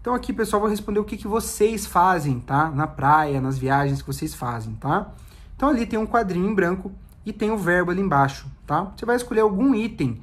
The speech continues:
que a gente viu lá no vocabulário e vai preencher ali com o verbo adequado, tá?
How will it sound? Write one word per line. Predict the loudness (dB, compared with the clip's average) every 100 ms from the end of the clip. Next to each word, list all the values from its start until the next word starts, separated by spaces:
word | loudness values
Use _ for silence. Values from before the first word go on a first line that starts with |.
| -14 -6
que |
a | -4
gente | -2 -2
viu | 0 2
lá | 2 2
no |
vocabulário | -2 -6 -4 0 0 0 -6 -14 -10 0
e | 4
vai | 4 2
preencher | 0 -2 -2 0
ali | 0
com | 0 -2
o | 2
verbo | 2 2
adequado, | -2 2 4 4 2 -6 -4
tá? | -2 -2 -4